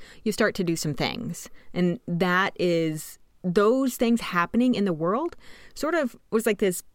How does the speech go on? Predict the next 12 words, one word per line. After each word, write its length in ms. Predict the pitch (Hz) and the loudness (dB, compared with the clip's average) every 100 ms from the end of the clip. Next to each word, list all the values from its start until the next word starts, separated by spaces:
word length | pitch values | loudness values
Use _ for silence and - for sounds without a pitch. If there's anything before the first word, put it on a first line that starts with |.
| - _ - | -20 _ -4
positive 1120 | 208 233 269 269 262 233 - - - - _ _ | 0 0 0 2 2 2 -4 -20 -20 -20 _ _
feedback 580 | - 240 254 277 294 - | -6 -2 0 0 -2 -2
loop 240 | 285 285 | -4 0
or 80 | 180 | -2
confirmation 760 | - 208 220 185 170 190 226 226 | 0 0 2 2 2 2 2 4
bias 600 | 226 247 277 269 - - | 2 2 0 -4 -10 -8
to 400 | - 208 208 208 - | -4 0 0 0 0
Ayn 360 | 202 254 294 226 | 0 0 0 0
that 180 | 156 - - - | 0 -4 -14 -2
objectivism 680 | 180 175 185 - 170 170 156 | -2 0 -2 0 -2 -2 -2
was 200 | 147 131 | -4 -4
real. 360 | 156 120 - | -4 -4 -6